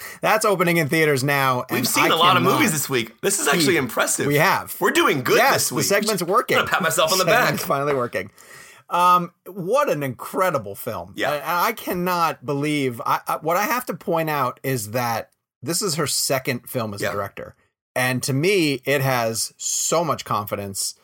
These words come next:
Speaker 1: um, to the point where it takes the, the, the narrative track of Little Women, the adaptation, and, and completely,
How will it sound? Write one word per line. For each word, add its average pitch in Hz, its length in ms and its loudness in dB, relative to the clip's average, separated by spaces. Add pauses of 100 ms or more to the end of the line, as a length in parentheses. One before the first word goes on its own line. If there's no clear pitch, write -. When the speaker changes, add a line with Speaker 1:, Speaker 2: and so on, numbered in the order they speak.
(280)
Speaker 1:
um, 123 320 0
to 139 120 -4
the 117 80 -6
point 160 300 -2
where 131 360 4
it 127 140 -4
takes 175 360 -2
the, 120 540 -2 (420)
the, 131 180 -2 (140)
the 120 100 -6
narrative 131 600 0 (100)
track 151 500 0
of 117 160 -6
Little 127 240 0
Women, 127 320 0
the 117 100 0
adaptation, 117 520 -2
and, 113 200 -4
and 117 180 -4
completely, 135 680 -4